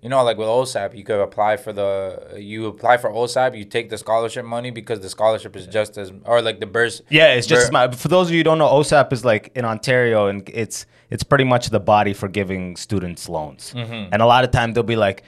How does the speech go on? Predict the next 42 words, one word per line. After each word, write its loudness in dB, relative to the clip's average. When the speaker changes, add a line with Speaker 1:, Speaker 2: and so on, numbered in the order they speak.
Speaker 2:
you 2
apply 4
with 2
financial -2
need, -4
you 0
apply, 4
they'll 2
give -2
you -4
twelve, 4
and -4
six -2
is, -4
or -2
seven 0
is -6
what -2
you -2
have -2
to -10
pay -8
back. -4
Speaker 1:
Mm-hmm. -2
Speaker 2:
So -2
you 0
just -6
keep, -6
you -8
pocket 2
the -10
five, -4
Speaker 1:
And -6
Speaker 2:
right? -4
Speaker 1:
you -10
pay -8
back 0
the -10
loan. -6
You -18
Speaker 2:
Yeah. 2
Speaker 1:
take, -2